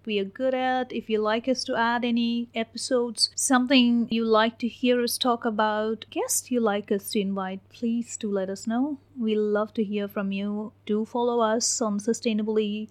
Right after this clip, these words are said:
you podcast dot com to catch all the recent episodes. And we're also on Instagram and every other listening platform that you plug in from. Thank you so much, everyone.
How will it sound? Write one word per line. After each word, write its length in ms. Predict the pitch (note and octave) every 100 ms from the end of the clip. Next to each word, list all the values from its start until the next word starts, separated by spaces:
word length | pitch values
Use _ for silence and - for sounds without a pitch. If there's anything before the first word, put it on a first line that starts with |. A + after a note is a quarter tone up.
| _
you 300 | A3 A3 A3
podcast 720 | - - A3 - A#3 A#3 - -
dot 260 | A#3 A#3
com 380 | - C#4 C#4+ F4 -
to 100 | A#3
catch 400 | - A3 A3 -
all 360 | A#3+ A3+ A3+
the 120 | G#3+
recent 320 | G#3+ A3 A3+ A3
episodes. 540 | G#3+ C4 E4+ F#4 -
And 320 | - A#3 B3+
we're 160 | A#3 G3+
also 300 | G3+ G#3 G#3+
on 80 | F#3+
Instagram 640 | F#3+ - G#3 G3+ G#3+ C#4+ - _
and 560 | G#3 G3+ G3 F#3+ F#3+ G3 -
every 240 | - A3 A3
other 160 | G3 G3+
listening 380 | F#3+ G3 G3+
platform 540 | F#3+ F#3+ F#3 - G#3 G3
that 260 | G#3 -
you 400 | G#3 G3 F#3+ F#3+ F#3+
plug 300 | - A#3 A3
in 200 | C4 C4+ B3
from. 300 | - E3+ F#3+ - -
Thank 220 | D#4 D4
you 60 |
so 200 | D#4 E4
much, 240 | C#4 A#3 A3+
everyone. 460 | A#3 A#3+ A#3+ C4+